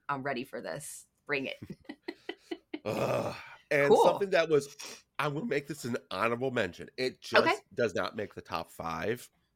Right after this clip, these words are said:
Speaker 2: but that would be Godzilla King of the Monsters from twenty nineteen,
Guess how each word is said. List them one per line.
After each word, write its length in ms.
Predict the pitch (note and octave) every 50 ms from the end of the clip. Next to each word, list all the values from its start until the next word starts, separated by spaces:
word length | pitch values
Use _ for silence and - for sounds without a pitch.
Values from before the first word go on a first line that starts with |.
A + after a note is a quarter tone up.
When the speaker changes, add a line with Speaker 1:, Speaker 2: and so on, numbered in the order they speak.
| _ _ _ _ _ _ _ _ _ _ _ _
Speaker 2:
but 80 | - A#2
that 160 | A#2 A#2 B2
would 100 | C3 C3+
be 220 | A#2+ B2+ A#2+ A2+ G2
Godzilla 520 | - G#2+ G#2 G2+ - - B2 B2 B2 B2
King 220 | - - B2+ A#2+
of 80 | A#2+ A2+
the 60 | A2+
Monsters 640 | A2 G#2 G2+ G#2 G2+ - - A2+ G#2+ G#2 - - - _ _ _
from 240 | - - G#2+ F#2+ F2+
twenty 360 | - - - G#2+ A#2 B2+ C3+
nineteen, 800 | C3 B2 A#2 A#2 - - - - A#2 A2+ G2+ F2+ D#2 B1+ C#2+